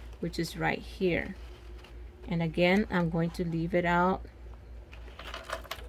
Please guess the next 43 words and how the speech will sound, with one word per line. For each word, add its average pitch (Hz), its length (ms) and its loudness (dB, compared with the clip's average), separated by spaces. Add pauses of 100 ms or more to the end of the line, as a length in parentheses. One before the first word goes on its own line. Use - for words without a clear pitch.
(140)
And 180 160 2
I 175 60 4
don't 180 100 6
wanna 196 220 6
leave, 190 320 4
I 180 100 4
don't 190 120 8
wanna 196 180 6
put 196 160 4
too 190 100 4
much 185 220 4
glue, 196 180 12
'cause 196 120 4
you, 185 200 10 (140)
on 175 180 8
this 196 260 8
ribbon, 185 420 8 (600)
it 175 180 4
kinda, 180 240 6
like, 185 180 4
you 170 80 -2
can 175 120 2
see 196 360 4
through. 220 320 12
But 202 160 6
the 185 80 10
good 214 200 8
thing 233 180 8
is 226 160 8
I'm 196 140 2
going 208 200 6
to, 190 420 6
um, 160 480 4 (680)
put 202 160 8
a, 185 440 8 (540)
a 190 100 8
border 202 460 12
all 202 200 6
around 214 300 4
this 220 220 4
with, 175 320 4
with 170 300 6
rope. 220 380 8